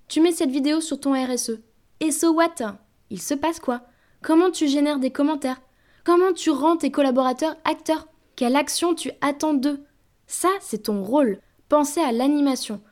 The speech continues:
Tu dois animer ta communauté pour la faire vivre. Dans ce cas-là,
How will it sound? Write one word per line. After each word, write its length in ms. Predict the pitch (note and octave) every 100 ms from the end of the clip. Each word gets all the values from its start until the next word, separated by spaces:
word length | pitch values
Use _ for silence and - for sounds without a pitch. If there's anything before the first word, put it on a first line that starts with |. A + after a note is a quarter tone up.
| _ _
Tu 120 | -
dois 240 | G#3+ C4 -
animer 460 | D#4 D#4 D4 D4+ D#4
ta 140 | A3
communauté 600 | A3+ D4 C#4 C4 - D#4
pour 160 | D#4+ A3+
la 140 | A#3+
faire 240 | A#3 G#3
vivre. 380 | G3 A#3+ F#3+ - _ _ _ _ -
Dans 200 | A#3+ C4+
ce 140 | D4
cas-là, 420 | D#4 A3+ G3+ A#3+